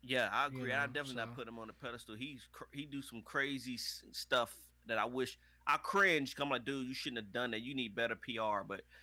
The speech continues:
Speaker 1: you know, but, you know, he, he off the rail and say everything. So, you know.
Speaker 2: And so he, um, you know, if he builds his city on his three hundred acres, man,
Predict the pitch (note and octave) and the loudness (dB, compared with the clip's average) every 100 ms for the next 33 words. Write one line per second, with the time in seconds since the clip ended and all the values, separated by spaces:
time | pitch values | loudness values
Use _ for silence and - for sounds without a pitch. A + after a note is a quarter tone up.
0 | - G#2 G#2+ G#2 G2+ F2+ G#2+ G2 G2 B2 | -8 -2 0 0 -2 -6 -6 -4 -2 -2
1 | A#2 B2+ A2 G#2+ - G2+ G#2+ G2 G2 F#2+ | 0 0 2 2 -2 2 4 4 2 -4
2 | G2+ G2 G2+ F#2+ F#2 - - - - _ | -4 -4 -4 -4 -6 -8 -12 -12 -14 _
3 | - F2+ - _ _ D3 C#3 - D3 C#3+ | -14 -14 -16 _ _ -8 -6 -4 -2 0
4 | D#3 D3+ C#3 C3+ C3 B2+ - D#3+ F3 D#3+ | 0 0 0 -2 -4 -8 -10 -2 0 2
5 | D#3 D#3 E3 D#3+ E3 D#3+ D#3 D3 - D3+ | 0 -2 -2 2 2 2 -2 -2 -2 0
6 | D3 C#3+ C#3 C3+ C3 D3 C#3+ C#3+ C3 A#2+ | 0 0 0 -2 -4 -2 0 0 -2 -4
7 | C3 C3 C#3+ B2+ C3 C3 B2 B2+ | -4 -4 -4 -6 -6 -6 -4 -6